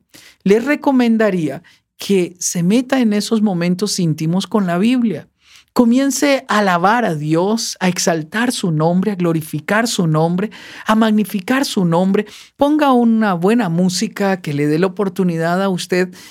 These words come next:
de poder comenzar a adorar al Señor y de esta manera ir aprendiendo. Que conste, este aprender a orar es diferente al principio, de lo que le dije al principio. El principio dije, no aprenda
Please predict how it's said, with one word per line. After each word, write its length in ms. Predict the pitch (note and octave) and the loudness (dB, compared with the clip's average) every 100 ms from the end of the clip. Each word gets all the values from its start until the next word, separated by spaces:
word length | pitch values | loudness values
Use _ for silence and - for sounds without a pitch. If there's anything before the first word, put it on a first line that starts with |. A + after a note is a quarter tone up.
| _ | _
de 160 | F#3 F3+ | -2 -2
poder 460 | E3 D3+ F3+ F#3+ | -2 0 -2 -2
comenzar 500 | - F3+ D#3+ E3 E3+ | -2 -2 -2 -2 0
a 60 | G3+ | 2
adorar 420 | E3+ D3+ G3+ A3 | 2 2 2 0
al 140 | E3+ | -2
Señor 500 | C#3+ C#3+ C3+ D3 F#3 F#3 - | -2 -4 -2 0 0 -4 -8
y 100 | F3 | -2
de 320 | D#3+ D3+ F3 C4 | 0 2 2 0
esta 240 | C4 E4 | -2 -2
manera 520 | C#4+ G#3 F3 D#3 D#3 | 0 0 0 0 0
ir 240 | F3+ G3 A3+ | 0 0 0
aprendiendo. 1040 | A3 F#3 E3+ D#3+ D#3+ F3 D#3+ C#3+ C3 - _ - - _ _ | -2 -2 0 0 0 2 2 0 -4 -8 _ -20 -20 _ _
Que 240 | - A3 A3 | 0 0 2
conste, 420 | G#3 D#3+ D#3 D#3+ | 0 0 -2 -2
este 400 | E3+ - G#3 - | 0 0 -2 -2
aprender 960 | G3 A3+ B3+ B3+ A#3 G#3+ G3+ G3+ C4 C#4 | 2 2 2 2 2 4 4 4 4 4
a 100 | G#3+ | 4
orar 300 | F3 E3 F3+ | 4 4 2
es 100 | G3+ | 0
diferente 800 | G3+ - D#3+ D#3 D#3+ E3 G#3 F#3 | -4 -4 0 0 0 0 0 0
al 180 | D#3 D3 _ - | 0 -4 _ -10
principio, 800 | C#3+ C#3+ C#3 - G#3 - C3 C3 | -4 -2 -2 0 -2 -2 -6 -6
de 120 | B2 | -6
lo 120 | C3 | -8
que 140 | C3 C#3+ | -6 -2
le 100 | C3+ | 0
dije 240 | G3 G3+ | 0 0
al 120 | F3 | -2
principio. 600 | D3 C#3+ C3+ C#3+ B2+ C3 B2 - - - - | -2 -4 -2 -4 -6 -8 -14 -16 -20 -20 -12
El 120 | - C3 | -8 -2
principio 560 | D#3 D3+ G#3+ F#3+ G#3 | -2 0 0 0 0
dije, 260 | G#3 G#3 G3 | 0 0 0
no 280 | F#3+ G#3 A#3 | 2 2 2
aprenda 760 | A#3 A#3 A#3+ B3 B3 B3 A3+ | 0 -2 0 2 2 0 -4